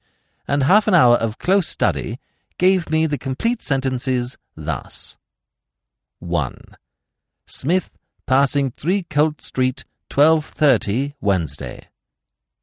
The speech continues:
Two. Smith going Joy Shop after one Monday. The word Zagazig was completed always, and did not necessarily terminate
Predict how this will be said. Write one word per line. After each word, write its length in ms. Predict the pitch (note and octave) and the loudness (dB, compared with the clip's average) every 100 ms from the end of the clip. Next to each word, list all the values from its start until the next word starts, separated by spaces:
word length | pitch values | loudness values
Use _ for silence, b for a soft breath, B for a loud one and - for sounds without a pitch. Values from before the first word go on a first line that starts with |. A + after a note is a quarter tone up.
| _ _ _ | _ _ _
Two. 320 | - E3+ F2 - _ _ _ _ _ _ _ _ _ | 0 2 2 -2 _ _ _ _ _ _ _ _ _
Smith 340 | - F#3 G#3 | -6 -2 -2
going 360 | - D3+ D3 C#3 | 4 4 6 4
Joy 260 | A#2+ E3+ A#2+ | 4 6 4
Shop 380 | - F2 A2 - _ | 2 0 -2 -6 _
after 320 | - C#3 - D3+ | -2 -2 0 0
one 520 | A2+ A2+ G#2 G#2+ A#2+ - | 4 4 4 0 -4 -4
Monday. 640 | G#2+ G2+ D2+ C2+ - - _ _ _ _ _ _ _ _ _ _ _ _ _ _ _ _ _ _ _ | 0 0 0 -6 -10 -14 _ _ _ _ _ _ _ _ _ _ _ _ _ _ _ _ _ _ _
The 80 | B2+ | 2
word 280 | F3 G#3 G3 | 4 6 4
Zagazig 800 | - B2 F3+ C3 F2 D#2+ C#2+ G2 | 0 2 2 2 0 0 -2 0
was 180 | C3+ B2+ | -2 0
completed 720 | A#2 A2+ G#3+ F3 F2 C2+ - - | -4 -2 -2 0 -2 -6 -8 0
always, 680 | G3+ C3+ D2 G#1+ G1+ - - _ _ _ | 2 2 0 -6 -10 -16 -18 _ _ _
and 100 | - | -8
did 140 | D#2+ D#2+ | -6 0
not 280 | C#3+ - | 0 0
necessarily 540 | E3 E3 C#3 D#3+ D3 C3 | -2 -4 0 2 4 2
terminate 680 | - G3+ E3 F2+ C#2+ - | 0 0 2 0 -2 -6